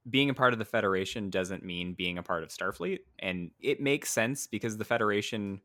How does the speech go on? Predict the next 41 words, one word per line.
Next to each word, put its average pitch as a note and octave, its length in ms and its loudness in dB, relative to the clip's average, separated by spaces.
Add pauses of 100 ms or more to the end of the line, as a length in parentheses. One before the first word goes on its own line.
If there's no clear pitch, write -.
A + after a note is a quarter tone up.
(100)
you G#2 100 -8
know, F2+ 220 -2
they G2+ 180 2
are A2 240 8
humanitarian. G2+ 840 0
So - 140 -4
I C3+ 120 2
can C#3 160 -2
see A2+ 260 -2
Book F#2+ 340 0
wanting F#2 340 -2
that. B2+ 260 0 (320)
I A#2 80 6
do B2 260 2
agree A2 280 2
that G#2+ 120 4
it - 60 -2
was F2+ 180 -6 (300)
rushed. A2 840 0 (220)
Book's C#3+ 280 6
brother C3 320 8
didn't G#2+ 220 4
do G#2 140 4
it A2 120 -2
for B2 160 2
me, B2 260 -2
Kaheem. A#2 680 4
I C3 120 2
think F3+ 240 -4
part D#3 200 6
of D#3 80 0
it D#3 120 -2
was A#2+ 280 0 (120)
I A2+ 160 4
didn't A#2+ 300 -2
really A#2 640 2
think A2+ 680 -4
Kaheem's A2 360 0
actor F#2 380 0
was A2+ 160 -4
very G#2+ 360 2